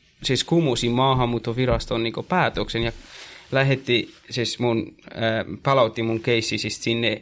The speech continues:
maahanmuuttoviraston, äh, uuteen tutkintaan.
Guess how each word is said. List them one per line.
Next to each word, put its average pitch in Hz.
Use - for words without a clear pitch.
maahanmuuttoviraston, 120
äh, 110
uuteen 131
tutkintaan. -